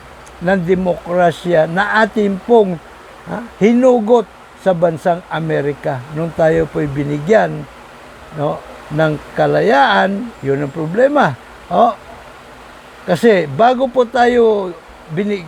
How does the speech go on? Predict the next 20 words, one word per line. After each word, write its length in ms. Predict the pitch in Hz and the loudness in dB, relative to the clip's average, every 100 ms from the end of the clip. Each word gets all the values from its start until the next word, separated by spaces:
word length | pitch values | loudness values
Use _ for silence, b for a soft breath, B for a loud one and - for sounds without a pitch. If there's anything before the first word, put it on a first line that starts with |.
| 156 | -6
ginawaran 600 | 202 190 185 214 247 233 | -2 0 2 2 2 -2
ng 140 | 196 180 | -4 -4
kalayaan 880 | 170 160 170 220 226 185 165 180 151 | -4 -2 0 2 0 -2 -4 -6 -4
noong 180 | 165 175 | -4 -2
pong 200 | 185 170 151 | -2 -2 -2
July 320 | 165 160 151 | 0 0 0
four, 240 | - 196 | 0 0
nineteen 380 | 170 160 151 139 | 0 -4 -4 -6
forty-six, 800 | - 135 127 - 277 262 - - - - - - - - - | -4 -6 -6 -4 -2 -2 -8 -18 -20 -20 -20 -20 -20 -18 -2
bagaman 480 | 175 180 202 208 196 | 0 4 2 2 2
hindi 340 | 180 180 196 | 0 0 -2
po 380 | 190 - 214 190 - - 175 | -4 2 2 2 -8 -10 -8
isinama 680 | 143 196 226 247 247 185 | -4 -4 -2 -2 0 -2
sa 140 | - 180 | 0 0
Bill 300 | 175 185 196 | 0 0 -2
of 80 | 175 | 2
Rights 320 | 214 185 190 | 2 2 -4
ng 80 | 185 | -4
nineteen 300 | 185 185 165 | -4 -6 -6
thirty-five 560 | 180 165 147 185 180 | -6 -6 -6 -2 -2